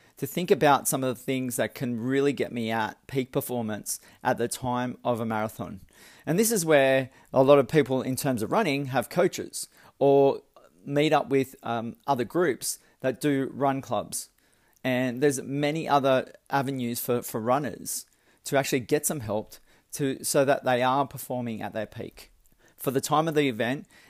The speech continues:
and they are looking at achieving even better personal best times. So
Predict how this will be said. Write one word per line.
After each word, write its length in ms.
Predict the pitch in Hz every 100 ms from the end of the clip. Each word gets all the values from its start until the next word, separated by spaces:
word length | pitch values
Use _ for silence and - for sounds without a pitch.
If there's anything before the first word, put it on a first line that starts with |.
| -
and 100 | 135
they 120 | 135
are 280 | 156 156 - _ _ -
looking 340 | 147 165 147
at 220 | 135 - _ _ _ - 85 _ _ -
achieving 560 | 139 - 160 160 135 123
even 340 | 131 120 120
better 280 | 113 131 131
personal 400 | - 131 117 120
best 280 | 104 107 -
times. 480 | 104 104 - - - - _ _ _ _ _ _ -
So 420 | - 147 147